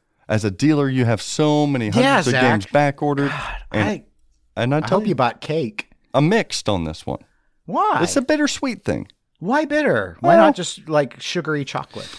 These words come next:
Speaker 1: <sighs> Because, uh, you know, keeping it real here, and it does help. Absolutely helps.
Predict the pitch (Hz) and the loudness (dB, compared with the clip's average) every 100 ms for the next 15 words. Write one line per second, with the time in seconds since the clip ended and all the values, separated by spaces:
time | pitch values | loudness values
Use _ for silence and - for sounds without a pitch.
0 | - - _ _ _ - - - - _ | -20 -20 _ _ _ -8 -8 -8 -14 _
1 | 233 - 208 208 208 214 202 202 208 208 | -6 0 2 2 0 0 0 0 -4 -4
2 | 208 214 226 156 147 131 147 170 143 147 | -4 -2 0 2 2 4 2 0 2 2
3 | 147 147 - _ _ _ _ _ _ 139 | 2 0 -6 _ _ _ _ _ _ -2
4 | 135 151 160 151 233 - - _ _ _ | 2 2 2 -2 -2 -4 -8 _ _ _
5 | _ _ 107 113 - 151 190 139 104 104 | _ _ -6 -6 0 0 0 -2 -2 -4
6 | - - | -6 -16